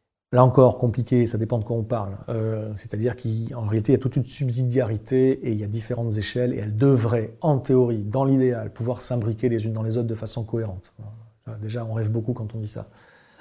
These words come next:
Euh, mais ça, c'est la théorie. Donc, on a besoin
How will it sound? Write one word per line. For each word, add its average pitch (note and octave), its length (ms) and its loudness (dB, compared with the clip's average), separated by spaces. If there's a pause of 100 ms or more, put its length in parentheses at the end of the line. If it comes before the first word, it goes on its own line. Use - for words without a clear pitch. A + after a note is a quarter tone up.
(120)
Euh, B2 360 8
mais G#2+ 120 -2
ça, A#2+ 120 0
c'est A2+ 120 -4
la A2 80 -2
théorie. D#3 320 6 (1300)
Donc, D3+ 240 8
on E3 240 12
a G3+ 140 12
besoin D3 640 10